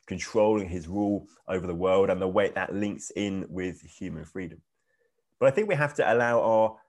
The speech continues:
understanding of freedom, of the, um,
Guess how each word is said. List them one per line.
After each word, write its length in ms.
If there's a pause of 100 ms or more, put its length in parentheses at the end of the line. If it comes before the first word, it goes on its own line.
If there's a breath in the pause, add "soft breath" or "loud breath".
(100)
understanding 720
of 120
freedom, 800
of 200
the, 300
um, 360